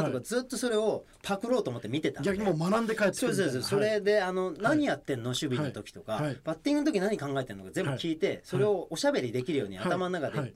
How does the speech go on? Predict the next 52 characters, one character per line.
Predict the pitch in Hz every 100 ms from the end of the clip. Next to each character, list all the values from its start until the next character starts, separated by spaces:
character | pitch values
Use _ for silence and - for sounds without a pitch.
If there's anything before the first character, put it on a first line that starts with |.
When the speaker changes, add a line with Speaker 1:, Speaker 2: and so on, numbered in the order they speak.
| -
Speaker 1:
エ | 156
ピ | -
ソ | 240
ー | 240
ド | 214
に | 170
変 | 170 175
換 | 165
し | 135
て | 143
た | 147
ん |
で、 | 131
Speaker 2:
は | 127
い。 |
は | 123
い |
は | 104 120
い |
は | 104 110
い |
は | 104
い。 |
Speaker 1:
こ | 214
れ | 254
は | 247
も | 180
う |
む | 226
し | 240
ろ | 131
儲 | 151 190
か | 233
っ |
て | 233 -
る。 |
Speaker 2:
な | 190 202
る | 202
ほ | 190
ど、 | 185 175
な | 165
る | 165
ほ |
ど。 | 160
Speaker 1:
三 | 262
百 | 285 269
万 | 277 -
プ | 165
ラ | 139
ス、 | 127 180
Speaker 2:
は |
い。 | 135